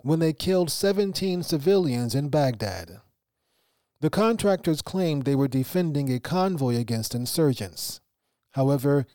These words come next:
an F B I investigation determined that most of the casualties were innocent civilians. After a lengthy trial and multiple appeals, four of the contractors received hefty punishments.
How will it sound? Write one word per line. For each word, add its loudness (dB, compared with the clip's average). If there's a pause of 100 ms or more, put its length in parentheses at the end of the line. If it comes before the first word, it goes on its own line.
(160)
an -2
F -2
B 2
I 6
investigation 0
determined 0
that 0
most 0
of 0
the 0
casualties -2
were -2
innocent -4
civilians. -4 (1080)
After 2
a 6
lengthy 2
trial 0
and -2
multiple 0
appeals, -2 (280)
four 4
of 2
the 2
contractors 0
received -2
hefty -2
punishments. -6